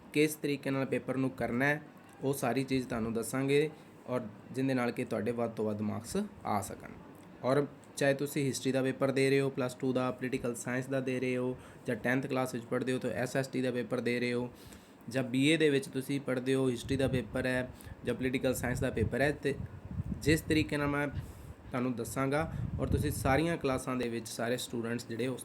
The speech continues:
ਤਰੀਕੇ ਦੇ ਨਾਲ ਪੇਪਰ ਕਰ ਸਕਦੇ ਹੋ ਤੇ ਤੁਹਾਡੇ ਵੱਧ ਤੋਂ ਵੱਧ ਮਾਰਕਸ ਜਿਹੜੇ ਆਉਣ ਦੇ ਚਾਂਸ ਬਣ ਸਕਦੇ ਆ ਤੇ ਫੁੱਲ ਮਾਰਕਸ ਵੀ ਆ ਸਕਦੇ ਨੇ, ਸੌ ਦੇ ਵਿੱਚੋਂ ਸੌ ਮਾਰਕਸ ਵੀ ਆ ਸਕਦੇ ਨੇ, ਕਿਉਂਕਿ ਮੇਰੇ ਸਟੂਡੈਂਟਸ ਦੇ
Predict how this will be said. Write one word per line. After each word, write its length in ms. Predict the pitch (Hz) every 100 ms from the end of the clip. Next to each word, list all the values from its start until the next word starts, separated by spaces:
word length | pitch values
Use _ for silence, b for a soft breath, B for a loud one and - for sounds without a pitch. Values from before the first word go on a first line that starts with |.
| -
ਤਰੀਕੇ 300 | 107 107 110
ਦੇ 100 | 110
ਨਾਲ 160 | 110
ਪੇਪਰ 300 | 110 104 135
ਕਰ 180 | 127 104
ਸਕਦੇ 300 | 104 107 110
ਹੋ 60 | 135
ਤੇ 100 | 139
ਤੁਹਾਡੇ 300 | - 113 104
ਵੱਧ 220 | 107 123
ਤੋਂ 160 | 120 113
ਵੱਧ 160 | 113 110
ਮਾਰਕਸ 320 | 107 104 -
ਜਿਹੜੇ 320 | 107 104 123 - B B -
ਆਉਣ 180 | 117 117
ਦੇ 100 | 120
ਚਾਂਸ 400 | 120 110 110 107 196 208 -
ਬਣ 160 | 107 107
ਸਕਦੇ 300 | 107 117 127
ਆ 80 | 143
ਤੇ 120 | 156
ਫੁੱਲ 340 | 147 170 175 180 B B -
ਮਾਰਕਸ 260 | 131 131 147
ਵੀ 100 | 131
ਆ 100 | 120
ਸਕਦੇ 300 | 117 110 113
ਨੇ, 120 | 107
ਸੌ 280 | 107 127 123
ਦੇ 100 | 127
ਵਿੱਚੋਂ 260 | 127 - 135
ਸੌ 260 | - 127 131
ਮਾਰਕਸ 280 | 131 131
ਵੀ 80 | 127
ਆ 120 | 120 113
ਸਕਦੇ 320 | 110 120 127
ਨੇ, 100 | 135
ਕਿਉਂਕਿ 300 | 139 123 131
ਮੇਰੇ 280 | 120 120 131
ਸਟੂਡੈਂਟਸ 520 | 131 127 120 123 123
ਦੇ 200 | 123 135